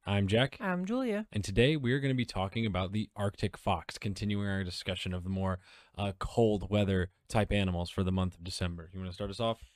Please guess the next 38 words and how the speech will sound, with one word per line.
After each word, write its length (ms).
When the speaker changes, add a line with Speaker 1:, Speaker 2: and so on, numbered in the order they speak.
Speaker 2:
Yeah, 220
so 200
it 60
does 160
have 120
a 60
lot 160
of 100
nicknames. 540
Um, 220
the 80
first 260
one 140
being 260
the 220
white 340
fox, 480
the 220
polar 340
fox, 720
the 400
snow 380
fox, 540
the 400
lemming 400
fox, 480
um, 380
and 320
I'll 140
get 200
into 400
more 220
why 140
it's 100
called 200
a 20
lemming 260
fox 460